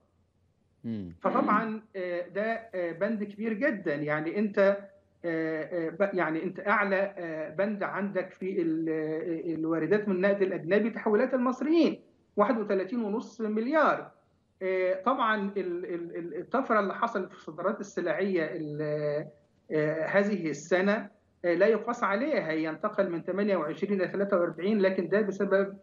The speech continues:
Speaker 2: آه، ارتفاع سعر، آه، صرف ال-، ال-، ال-، قصدي ارتفاع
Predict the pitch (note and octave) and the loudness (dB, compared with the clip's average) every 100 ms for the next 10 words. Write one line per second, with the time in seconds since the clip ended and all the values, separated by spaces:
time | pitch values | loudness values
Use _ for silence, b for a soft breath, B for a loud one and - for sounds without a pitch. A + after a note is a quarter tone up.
0 | _ _ _ - D#3+ D#3 F3 D#3 - E3 | _ _ _ -2 0 0 0 0 0 0
1 | - G3+ F3+ E3+ G3+ G3 F#3+ F#3 F3 - | 4 4 4 0 2 4 4 2 -2 -2
2 | E3 D#3+ - F#3+ G3+ - - E3+ F3 E3+ | -4 -2 2 2 2 -2 -6 -4 -4 -4
3 | E3+ E3+ E3 E3 E3 E3 F3 E3+ E3+ F3 | -4 -2 0 0 -2 -2 -4 -4 -2 -2
4 | E3+ - G3 G3 F3 - F3 - G3+ F3+ | -4 -2 0 2 0 0 -2 2 2 2
5 | - | -2